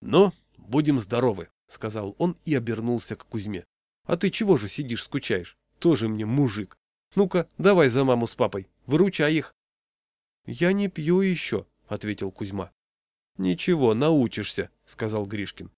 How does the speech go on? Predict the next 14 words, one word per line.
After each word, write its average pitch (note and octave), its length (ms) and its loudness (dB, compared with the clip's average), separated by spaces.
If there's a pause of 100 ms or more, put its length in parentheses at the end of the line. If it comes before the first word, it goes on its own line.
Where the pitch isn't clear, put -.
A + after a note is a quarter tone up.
(500)
"Это - 240 -2
дело A#2 260 4
такое". G2+ 520 -4 (380)
Он C#3 200 2
вдруг A2 400 -4
оживился. G#2+ 600 -8 (560)
"Вот G#2 240 -4
у A2 40 -4
меня A2 240 -2
племянник, A#2 640 -2 (440)
чуть B3+ 260 0
разве F3 340 2
побольше D3 440 0
Кузьмы, G#2+ 380 -6